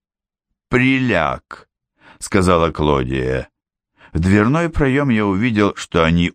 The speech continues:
обе опустились на кушетку.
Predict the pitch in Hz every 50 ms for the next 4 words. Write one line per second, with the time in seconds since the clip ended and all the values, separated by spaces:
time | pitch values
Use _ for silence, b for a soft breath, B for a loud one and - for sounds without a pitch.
0 | _ - 82 92 85 76 82 82 78 73 - - _ _ _ _ - 82 78 -
1 | 92 80 - - - 82 80 78 71 - - 76 73 - 73 69 - - 71 67
2 | 64 - - - - -